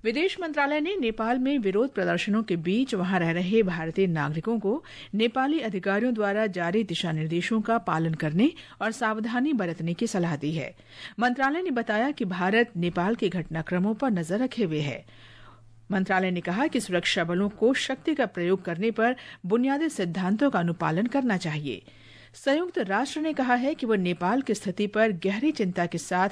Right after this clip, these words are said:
निगरानी कर रहा है। संयुक्त राष्ट्र महासचिव के प्रवक्ता स्टीफन दुजारिक ने कहा कि अधिकारियों के लिए शांतिपूर्ण सभा और अभिव्यक्ति की स्वतंत्रता के अधिकारों की रक्षा और उनका सम्मान करना महत्वपूर्ण है।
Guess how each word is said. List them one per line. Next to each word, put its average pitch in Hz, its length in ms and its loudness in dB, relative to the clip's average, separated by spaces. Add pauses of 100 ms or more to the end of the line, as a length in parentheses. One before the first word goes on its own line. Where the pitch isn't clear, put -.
निगरानी 165 440 0
कर 220 160 -2
रहा 202 200 0
है। 247 220 0 (440)
संयुक्त 196 380 0
राष्ट्र 185 300 0
महासचिव 170 520 0
के 190 160 2
प्रवक्ता 185 520 0
स्टीफन 175 360 -2
दुजारिक 170 460 0
ने 233 100 0
कहा 233 280 0 (340)
कि 254 60 0
अधिकारियों 254 560 0
के 302 120 -2
लिए 262 180 2
शांतिपूर्ण 190 640 0
सभा 214 420 0
और 185 220 0
अभिव्यक्ति 175 600 0
की 220 260 -2
स्वतंत्रता 185 680 0
के 214 100 -2
अधिकारों 165 480 0
की 156 140 -4
रक्षा 233 480 0 (280)
और 240 80 4
उनका 285 240 0
सम्मान 190 480 0
करना 185 440 -2
महत्वपूर्ण 233 720 0
है। 135 340 -2